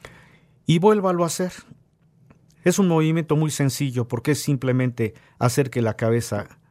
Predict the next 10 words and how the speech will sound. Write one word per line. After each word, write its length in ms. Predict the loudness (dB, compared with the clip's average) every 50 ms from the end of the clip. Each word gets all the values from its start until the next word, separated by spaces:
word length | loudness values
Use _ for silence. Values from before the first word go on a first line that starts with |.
| _ -20 -10 -6
esté 520 | -6 -6 -6 -4 -2 0 0 0 -2 -6 -6
colocada 480 | -4 -2 -2 -2 -2 -2 -2 -2 -2 -2
frontalmente 1160 | -2 -4 -2 -2 -4 -2 0 0 0 0 0 0 -2 -2 -2 -2 -4 -6 -6 -4 -4 -6 -8 -12 _ _ _ _ _ _ -4
y 120 | -2 0
ahora 260 | 2 2 2 2 0
extiéndala 920 | -2 -4 -8 -8 -4 0 2 4 4 4 2 2 0 -2 -4 -4 -6 -8 -10 -14 -20 -20 _ _ _ -20 _ _ _ _
y 180 | -2 0 2 2
hágalo 420 | 2 0 0 -2 -2 0 0 0
varias 680 | 0 0 2 2 2 0 0 0 0 0 0 -2 -4 -4
veces. 540 | -4 -4 -4 -4 -8 -12 -12 -14 -16 -18